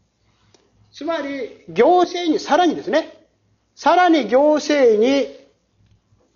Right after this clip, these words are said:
自然科学の目、つまり機械的とか、いろんなことを入れていく発想を、ここ三年ずっとしております。いたして、質問しております。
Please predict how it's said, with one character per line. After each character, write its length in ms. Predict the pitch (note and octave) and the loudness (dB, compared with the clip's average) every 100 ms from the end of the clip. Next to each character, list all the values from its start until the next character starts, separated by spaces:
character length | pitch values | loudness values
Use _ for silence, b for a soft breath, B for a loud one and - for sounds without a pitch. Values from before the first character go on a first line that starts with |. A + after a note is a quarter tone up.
| _ _ _ | _ _ _
自 180 | - B3+ | -8 -2
然 300 | F#4 G4 F#4 | 2 4 2
科 120 | F#4 | 2
学 280 | F4+ F4+ F4+ | 0 0 -4
の 120 | E4+ | -6
目、 300 | A#3 G3 - - _ _ _ _ _ _ _ _ _ | -2 -4 -4 -18 _ _ _ _ _ _ _ _ _
つ 120 | - | -4
ま 140 | G3 A#3 | 0 0
り 120 | A3 | 0
機 140 | G3 | -4
械 240 | - A#3 A3+ | -2 -2 -2
的 160 | A#3 | -10
と 140 | - G3 | -16 -14
か、 180 | C#3 - _ _ _ _ | -14 -14 _ _ _ _
い 80 | A#3 | 0
ろ 140 | D4+ | 0
ん 140 | D#4 | 0
な 100 | D4+ | -2
こ 100 | D4 | -2
と 120 | D4+ B3 | -2 0
を 20 | |
入 80 | G#3 | 0
れ 140 | C#4+ | 0
て 140 | D4+ | -2
い 40 | - | -4
く 80 | - - _ _ _ | -6 -20 _ _ _
発 280 | - A3 - | -4 -4 -2
想 180 | B3 | -2
を、 360 | A#3 B3 D4 - - _ _ _ | 0 -2 -6 -10 -20 _ _ _
こ 80 | G3 | -6
こ 60 | |
三 260 | F#3+ F#3+ G3 | -2 -2 -2
年 200 | G#3+ A#3 | -2 -4
ず 100 | A3+ | -6
っ 20 | |
と 160 | C#4 - | -6 -8
し 60 | |
て 100 | - | -4
お 60 | E3 | -6
り 60 | C3+ | -6
ま 120 | G#2 | -14
す。 140 | _ _ _ _ | _ _ _ _
い 60 | - | -12
た 120 | A3 | -8
し 60 | G3+ | -6
て、 100 | F#3+ | -8
質 140 | - | -6
問 160 | A#3 A3+ | -2 -2
し 40 | |
て 60 | G#3+ | 0
お 40 | |
り 80 | G3 | -2
ま 80 | F3 | -4
す。 180 | - | -12